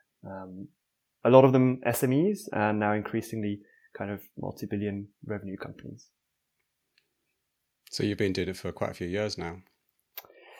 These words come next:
Speaker 1: Yes, I've been doing it for quite a few years, and, uh, I feel like there's always something to learn. Um, and it's also because the whole B Corp process is, is one that's kind of continuously evolving.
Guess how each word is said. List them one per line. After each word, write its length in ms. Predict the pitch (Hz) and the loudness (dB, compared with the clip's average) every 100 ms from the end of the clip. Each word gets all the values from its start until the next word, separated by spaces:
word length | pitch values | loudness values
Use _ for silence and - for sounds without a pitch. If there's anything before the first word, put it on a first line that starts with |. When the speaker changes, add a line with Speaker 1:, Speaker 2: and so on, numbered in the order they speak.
| - - - - | -20 -20 -16 6
Speaker 1:
Yes, 340 | 123 170 - | 10 10 10
I've 120 | 131 | 6
been 120 | 143 | 8
doing 160 | 139 180 | 10 8
it 60 | 165 | 8
for 80 | |
quite 220 | 147 156 113 | 6 10 10
a 40 | |
few 160 | 139 120 | 8 6
years, 460 | 120 143 113 110 - | 10 12 12 6 4
and, 400 | 120 120 117 120 123 - | 10 12 10 8 0 6
uh, 240 | 113 113 - | 10 10 10
I 100 | 123 | 4
feel 360 | - - 147 139 | 2 4 10 12
like 180 | 120 | 12
there's 140 | 123 120 | 10 8
always 260 | 127 127 | 10 10
something 280 | 127 117 127 | 8 2 2
to 100 | 120 | 4
learn. 420 | 113 110 143 180 - - - | 8 10 8 4 -4 -14 -2
Um, 720 | 104 107 107 104 104 104 104 - - | 4 6 6 4 2 0 -4 -6 2
and 560 | 107 107 104 104 104 - | 6 6 6 4 0 2
it's 220 | 127 123 | 2 2
also 360 | - 147 151 143 | 6 6 8 6
because 320 | 117 - 120 | 6 4 4
the 80 | 117 | 4
whole 220 | 123 117 | 4 4
B 140 | 117 113 | 4 -2
Corp 360 | - 110 - - | 2 2 2 -4
process 720 | - 113 110 107 113 104 - | 0 6 6 6 2 2 0
is, 380 | - 110 107 107 - - - | -2 0 0 -4 -12 -20 -8
is 160 | - 113 | -2 8
one 240 | 113 110 | 10 10
that's 200 | 107 101 | 8 2
kind 200 | - 113 | -2 -4
of 80 | 104 | -2
continuously 540 | - 110 110 107 - 95 | -4 -4 -4 -4 -2 -2
evolving. 640 | 98 101 104 104 104 104 | 2 4 4 4 2 -2